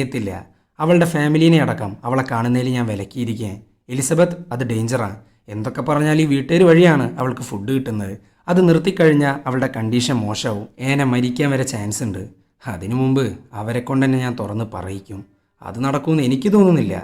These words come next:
കാരണം അവരത് തുറന്ന് പറഞ്ഞ ആ നിമിഷം അവർ ഈ നാട്ടിൽ നിന്ന് പുറത്താ. അവരെ നാട് കടത്തും. അത്രയധികം നാട്ടുകാരെ പറ്റിച്ചിട്ടുണ്ട്." ഇതൊക്കെ കേൾക്കുമ്പോൾ പേരൻസിനെ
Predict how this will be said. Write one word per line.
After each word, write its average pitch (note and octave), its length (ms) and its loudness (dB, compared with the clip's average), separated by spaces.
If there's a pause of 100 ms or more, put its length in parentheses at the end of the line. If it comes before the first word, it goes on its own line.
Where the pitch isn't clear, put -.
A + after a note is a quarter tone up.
(200)
കാരണം A#2+ 340 -2 (340)
അവരത് D3+ 420 2
തുറന്ന് A#2 260 -2
പറഞ്ഞ G#2 360 -6 (280)
ആ B2+ 120 -2
നിമിഷം G#2 500 -4 (120)
അവർ A#2+ 180 -6
ഈ A2 160 -4
നാട്ടിൽ G2 220 -10
നിന്ന് A2 120 -4
പുറത്താ. G2 400 -10 (380)
അവരെ D3 220 0
നാട് A2+ 280 0
കടത്തും. G#2 360 -4 (140)
അത്രയധികം F3+ 760 2
നാട്ടുകാരെ E3 460 4
പറ്റിച്ചിട്ടുണ്ട്." C#3+ 580 2 (420)
ഇതൊക്കെ A#2 340 -12
കേൾക്കുമ്പോൾ C#3+ 500 0
പേരൻസിനെ E3+ 560 2